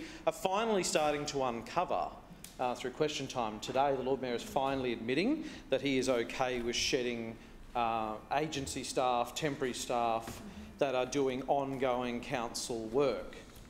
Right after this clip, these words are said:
Uh, so we know that there are over one thousand temporary contract staff that are working in council. Well, they were, uh, up until twenty-one days ago, doing ongoing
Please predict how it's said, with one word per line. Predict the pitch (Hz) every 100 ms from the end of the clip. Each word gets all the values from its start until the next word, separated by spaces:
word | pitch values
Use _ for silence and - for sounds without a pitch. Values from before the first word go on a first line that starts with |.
| - - -
Uh, | 127 131
so | 147
we | 143
know | 147 160 160
that | 151 151
there | 127 123
are | 120 120 120 135
over | 139 135
one | 120 131 131
thousand | 123 139 127 131 143 180 214 269 -
temporary | - 156 147 139 139 127 113 -
contract | 139 135 135 120
staff | - 135 123 151 277 - - - -
that | 143
are | 131
working | 135 135 147 143
in | 143
council. | 139 131 131 127 156 175 185
Well, | 147 127 113 113 -
they | 131 120
were, | 120 135 123 135 240 - - - - -
uh, |
up | 127 120 135 143
until | 123 127
twenty-one | 127 151 135 123 120
days | 123 127 127
ago, | 127 120 110
doing | 131 131 120
ongoing | 131 127 127 123 120 120 117 117